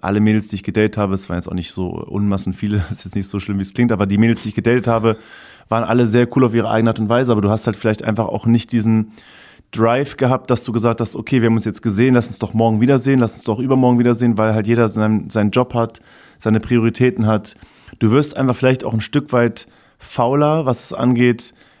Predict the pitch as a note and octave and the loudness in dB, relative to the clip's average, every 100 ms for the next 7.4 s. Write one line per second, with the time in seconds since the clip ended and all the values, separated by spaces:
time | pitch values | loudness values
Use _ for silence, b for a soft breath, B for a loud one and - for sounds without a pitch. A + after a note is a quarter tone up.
0 | b A2+ A2 A2 A2 A2 - _ _ - | b -2 0 2 2 0 -6 _ _ 0
1 | A#2+ B2 A#2 A#2 - C3 C3 A#2 C3+ - | 2 2 2 0 -2 -2 -2 0 -2 0
2 | A2+ A#2+ G#2+ G#2+ G#2+ A2 - - B2 A#2 | 2 2 0 0 0 0 -4 0 2 2
3 | A2 b b - A2+ A2 - G#2 - A2+ | -4 b b -4 -2 0 -2 -4 -2 0
4 | A#2+ A2+ A#2 G2 A2 G#2 - G#2 G#2 G2+ | 2 0 -4 -4 -2 -2 -4 -2 2 2
5 | G#2 F#2 G2+ A#2 A2+ G#2+ G2+ G#2 G#2 F#2+ | 2 0 2 2 2 0 0 0 0 0
6 | F#2+ F#2 - A2+ G#2+ - A2 G#2 F#2+ B2 | -2 -4 -2 -2 -2 -4 -2 -2 -2 0
7 | B2 A2+ A#2 | 2 2 0